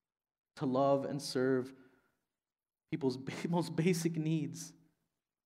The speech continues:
including their most basic spiritual need. We pray that you would continue to guide him, continue to guide our partners on the ground there. You would con-, continue to use them, Lord,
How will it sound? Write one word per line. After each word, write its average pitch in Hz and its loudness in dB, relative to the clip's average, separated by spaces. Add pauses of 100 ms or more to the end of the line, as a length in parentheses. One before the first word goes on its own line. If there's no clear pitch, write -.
(600)
including 143 0 (580)
their 147 -4
most 135 -4
basic 143 -4
spiritual 156 -2
need. 110 -8 (2000)
We 135 -2
pray 151 4
that 147 4
you 147 4
would 139 -2
continue 143 -4
to 127 0
guide 131 -4
him, 127 -6 (1200)
continue 143 -2
to 131 0
guide 135 4
our 120 2
partners 135 -2 (220)
on 131 -2
the 127 2
ground 135 2
there. 127 4
You 131 2
would 131 -4
con-, 143 -6
continue 180 0
to 143 4
use 160 4
them, 160 4
Lord, 156 4